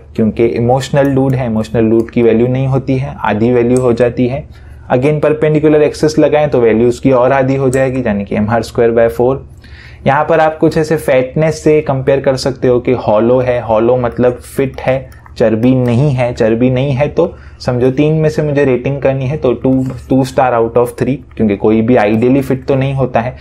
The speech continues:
Ideally fit का मतलब क्या होगा? थ्री बाय थ्री, वो तो वन हो जाएगा ना, तो उसमें थोड़ी कुछ sense है। तो जो nearest value हम दे सकें थ्री के बाद, तो वो है two। And, uh,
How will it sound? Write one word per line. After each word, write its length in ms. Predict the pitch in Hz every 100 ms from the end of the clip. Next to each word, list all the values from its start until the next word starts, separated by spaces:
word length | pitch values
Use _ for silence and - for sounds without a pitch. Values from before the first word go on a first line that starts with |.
| - -
Ideally 420 | 131 139 156 170
fit 120 | 170 -
का 120 | 175
मतलब 240 | 165 175
क्या 180 | 170 175
होगा? 180 | 139 107
थ्री 260 | - 127
बाय 180 | 127 127
थ्री, 180 | 127 113
वो 100 | 101
तो 120 | 123
वन 220 | 127 143
हो 80 | 147
जाएगा 320 | 123 101 101
ना, 100 | 131
तो 140 | 135 -
उसमें 260 | - 131
थोड़ी 180 | 127 135
कुछ 180 | 143 123
sense 400 | - 98 98 -
है। 120 | 101 - - - -
तो 60 |
जो 140 | 113 135
nearest 540 | 147 170 175 180 -
value 300 | 156 151 156
हम 180 | 156 151
दे 140 | 135
सकें 480 | 135 135 123 165 175
थ्री 220 | - 113
के 160 | 101 104
बाद, 220 | - 107 -
तो 80 | 104
वो 100 | 107
है 140 | 117
two। 260 | 117 135 160 - - - - - - -
And, 280 | 98 95 98
uh, 340 | 95 98 -